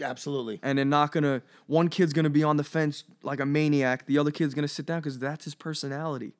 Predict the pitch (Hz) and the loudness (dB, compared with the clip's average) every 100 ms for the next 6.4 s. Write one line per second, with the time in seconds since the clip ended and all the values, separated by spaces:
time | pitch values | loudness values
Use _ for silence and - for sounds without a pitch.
0 | - 110 95 - _ _ 127 - 160 175 | -14 -12 -12 -16 _ _ -14 -4 0 2
1 | 135 - - _ _ _ _ _ _ 143 | 0 -4 -20 _ _ _ _ _ _ -2
2 | 151 156 165 160 160 175 175 _ - 117 | -2 0 0 0 0 -2 -6 _ -12 -10
3 | 113 123 147 147 131 120 127 127 127 135 | -6 -6 -4 -6 -6 -8 -8 -6 -4 -4
4 | 131 120 131 120 123 123 123 110 - 135 | -4 -4 -4 -4 -8 -8 -8 -10 -14 -14
5 | 131 151 147 147 131 - - 135 131 110 | -12 -10 -8 -6 -8 -10 -12 -12 -12 -12
6 | 127 120 113 | -8 -8 -8